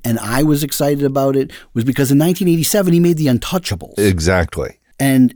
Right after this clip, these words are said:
Speaker 1: that was a big hit. And
Speaker 2: It
Speaker 1: it
Speaker 2: was a big hit, and it kind of put him into a different sphere. And so I was,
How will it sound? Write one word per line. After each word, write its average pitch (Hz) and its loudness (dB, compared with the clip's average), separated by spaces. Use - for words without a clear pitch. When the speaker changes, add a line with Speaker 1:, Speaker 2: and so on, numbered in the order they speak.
Speaker 1:
that 165 -2
was 147 0
a 139 0
big 113 -2
hit. 113 0
And 123 0
Speaker 2:
It 92 4
Speaker 1:
it - -2
Speaker 2:
was 95 0
a - 0
big 113 0
hit, 95 0
and 90 2
it 85 -2
kind 104 0
of 101 -2
put 120 -4
him 95 0
into 90 0
a - 2
different 82 -2
sphere. 76 -2
And 85 -2
so 90 4
I 85 2
was, 76 -4